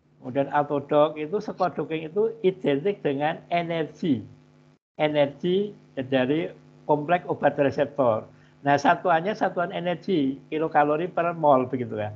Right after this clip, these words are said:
Tapi untuk plan ya, untuk plan ini sebenarnya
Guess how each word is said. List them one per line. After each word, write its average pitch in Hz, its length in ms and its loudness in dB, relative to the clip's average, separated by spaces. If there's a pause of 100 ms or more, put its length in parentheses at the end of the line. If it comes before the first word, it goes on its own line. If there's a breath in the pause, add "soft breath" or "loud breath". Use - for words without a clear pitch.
(280 soft breath)
Tapi 202 320 2
untuk 202 400 -2
plan 139 480 0
ya, 139 240 -6
untuk 180 240 -10
plan 123 320 -2
ini 180 240 -4
sebenarnya 165 720 0